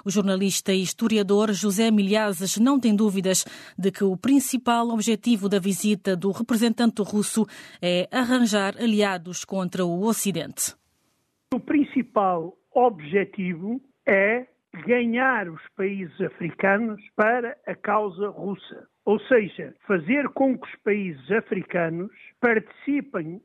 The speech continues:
Speaker 2: numa frente anti-ocidental em nome do chamado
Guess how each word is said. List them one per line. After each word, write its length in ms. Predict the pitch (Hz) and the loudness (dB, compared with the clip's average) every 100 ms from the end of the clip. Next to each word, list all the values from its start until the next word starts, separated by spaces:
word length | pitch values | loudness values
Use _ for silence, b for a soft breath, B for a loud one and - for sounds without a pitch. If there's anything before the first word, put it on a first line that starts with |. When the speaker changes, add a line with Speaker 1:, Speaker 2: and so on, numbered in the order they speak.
| - | -4
Speaker 2:
numa 440 | 208 285 294 233 | 4 4 6 4
frente 720 | 175 - 220 214 170 - - - _ - | 0 2 2 2 0 -8 -20 -20 _ -2
anti-ocidental 1700 | 240 247 220 - 254 254 202 170 - 233 180 170 160 196 185 214 233 b b b | 2 2 0 -4 -2 0 0 -4 -6 -8 -4 -6 -2 2 2 2 -4 b b b
em 200 | 233 233 | 2 2
nome 560 | 202 220 247 240 240 277 - | 0 0 2 0 -2 -4 -10
do 180 | 196 262 - | -4 -2 0
chamado 720 | 220 190 196 220 208 220 233 | -2 2 2 2 0 -6 -10